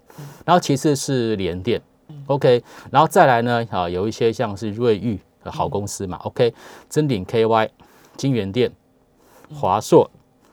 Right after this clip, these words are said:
Speaker 2: 光宝科。所以其实看得出来，其实在这一次，呃，假设我们的，我们的这个，呃，这个判断是正确，都是属从，从台银啊、和库啊这些主要跟我们就要去做一个进出的话，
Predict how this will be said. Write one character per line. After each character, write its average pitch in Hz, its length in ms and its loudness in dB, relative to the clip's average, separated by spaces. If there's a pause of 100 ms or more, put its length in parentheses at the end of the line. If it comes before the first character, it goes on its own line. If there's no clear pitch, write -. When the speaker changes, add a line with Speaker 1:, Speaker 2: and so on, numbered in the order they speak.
(140)
Speaker 2:
光 123 160 0
宝 101 180 -2
科。 98 260 -6 (240)
所 - 160 8
以 226 40 12
其 156 120 0
实 147 180 0
看 185 200 -4
得 151 80 -2
出 156 160 0
来， 143 80 4
其 135 100 -4
实 117 60 -2
在 147 160 0
这 143 200 -2
一 120 80 -2
次， 110 360 -6 (380)
呃， 110 180 0
假 98 220 -2
设 - 160 0
我 117 120 2
们 95 160 -8
的， 107 240 0 (400)
我 104 100 -6
们 104 200 -6
的 113 160 -2
这 113 160 -6
个， 90 420 -4
呃， 82 340 -10
这 - 100 -12
个 104 120 -12
判 139 180 -2
断 127 160 -4
是 123 100 -12
正 113 220 -6
确， 104 220 -4
都 110 180 -6
是 113 140 -8
属 92 240 -16
从， 90 220 -10 (280)
从 101 180 -10
台 104 200 -2
银 107 220 -4
啊、 101 200 -6
和 87 220 -10
库 117 220 -10
啊 80 200 -10
这 113 100 -10
些 107 200 -4 (260)
主 107 140 -8
要 107 120 -2
跟 127 160 -6
我 110 60 -6
们 87 80 -8
就 104 80 -8
要 110 80 -4
去 110 100 -6
做 107 200 -6
一 90 40 -4
个 92 60 -6
进 110 200 -8
出 107 140 -10
的 95 80 -8
话， 95 200 -4